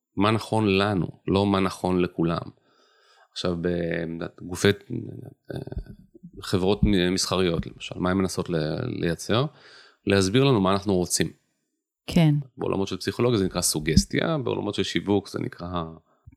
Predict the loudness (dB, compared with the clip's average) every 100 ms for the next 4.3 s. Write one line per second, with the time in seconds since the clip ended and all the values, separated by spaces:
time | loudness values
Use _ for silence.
0 | _ -6 -4 -6 _ _ -6 -4 -6 -12
1 | _ 4 4 6 4 4 -4 -20 -6 0
2 | 2 4 2 2 2 2 4 4 4 2
3 | 2 2 4 4 4 2 4 2 2 0
4 | 0 0 -2